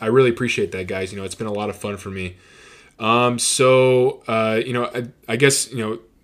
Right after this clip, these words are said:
going forward, go ahead, please continue to share, like, and subscribe to the podcast, you know, Camcast. If you haven't already, please follow on my Instagram page. It's cam dot cast, K A M dot K A S T. That's where you're gonna be getting a lot of different information. You're, that's where you're gonna be getting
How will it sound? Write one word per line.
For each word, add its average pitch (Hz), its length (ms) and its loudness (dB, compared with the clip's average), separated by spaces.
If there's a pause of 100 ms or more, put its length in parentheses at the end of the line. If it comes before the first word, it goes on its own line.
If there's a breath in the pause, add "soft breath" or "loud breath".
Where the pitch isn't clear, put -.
(540)
going 139 220 4
forward, 139 400 6
go 139 160 6
ahead, 147 200 2
please 147 240 -2
continue 135 460 -6
to 135 80 -2
share, 131 340 0
like, 120 300 -2
and 127 80 -6
subscribe 117 360 -4
to 117 60 -4
the 110 80 -4
podcast, 117 480 -8
you 101 60 -12
know, 95 80 -8
Camcast. 120 600 -8 (480 loud breath)
If 113 120 -2
you 120 120 2
haven't 131 220 4
already, 123 300 6
please 131 300 -4
follow 123 300 2
on 123 80 -2
my 107 120 -4
Instagram 120 480 -4
page. 135 360 -2
It's 98 160 -8
cam 113 360 -6
dot 101 240 -6
cast, 127 480 -8
K 110 300 -4
A 95 60 -12
M 117 240 -8
dot 110 300 -6
K 107 320 -6
A 104 60 -8
S - 140 -10
T. 123 300 -6 (420 loud breath)
That's 131 240 2
where 147 100 4
you're 131 120 4
gonna 127 160 0
be 120 160 0
getting 117 280 -2
a 110 60 -4
lot 110 220 -2
of 107 280 -4
different 110 440 -6
information. 131 580 -4
You're, 113 140 -4
that's 104 200 -6
where 113 80 0
you're 110 80 -2
gonna 107 120 -4
be 104 100 -4
getting 107 460 -4